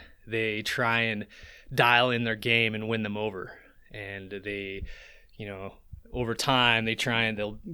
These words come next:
maybe give them gifts or send them text messages. And, you know, that, that's kind of, you're kind of pursuing somebody, and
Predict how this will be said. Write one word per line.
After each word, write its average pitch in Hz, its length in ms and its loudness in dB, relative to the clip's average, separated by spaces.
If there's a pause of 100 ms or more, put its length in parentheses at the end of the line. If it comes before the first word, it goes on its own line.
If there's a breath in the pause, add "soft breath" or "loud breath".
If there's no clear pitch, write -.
(100)
maybe 113 320 -2
give 110 160 -2
them 107 120 -8
gifts 104 420 -2
or 101 280 -6 (280 loud breath)
send 123 260 0
them 107 60 -2
text 110 300 2
messages. 107 600 -4
And, 104 300 -10
you 214 120 -4
know, 208 140 -2
that, 220 260 -4
that's 220 260 -2
kind 196 260 0
of, 156 260 0
you're 151 260 0
kind 160 140 -2
of 143 80 -4
pursuing 143 400 0
somebody, 101 460 -4
and 117 180 -6